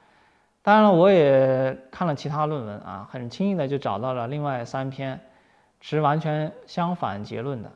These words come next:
啊，它就证明这个生姜是有助于促进毛发生长。当然，最有趣的是这五篇论文啊，它这个研究单位中啊，都有同一所高校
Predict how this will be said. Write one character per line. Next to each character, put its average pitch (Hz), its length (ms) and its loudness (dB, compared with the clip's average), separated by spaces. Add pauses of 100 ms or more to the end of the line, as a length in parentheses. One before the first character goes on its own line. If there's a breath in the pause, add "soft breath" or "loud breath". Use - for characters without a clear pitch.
啊， 113 300 -14
它 147 80 -8
就 156 100 -2
证 151 160 -4
明 135 160 -6
这 143 120 -4
个 135 140 -4
生 156 180 -6
姜 160 200 -4
是 135 340 -6 (100)
有 117 120 -6
助 156 120 0
于 160 80 2
促 220 180 -4
进 196 100 -2
毛 110 140 -6
发 117 100 -10
生 117 220 -14
长。 175 160 -14 (840 soft breath)
当 240 140 2
然， 269 80 2
最 294 120 0
有 185 100 6
趣 262 160 -2
的 226 100 4
是 220 120 -2
这 247 160 -2
五 135 180 0
篇 170 180 -2
论 196 140 -2
文 117 80 -8
啊， 139 240 -10 (380)
它 233 160 -4
这 254 60 0
个 208 60 4
研 165 120 2
究 220 80 4
单 220 180 2
位 208 100 0
中 180 160 -2
啊， 147 120 -2
都 233 140 2
有 170 80 2
同 165 260 -4
一 285 80 -2
所 - 240 -10
高 123 180 -6
校 135 220 -12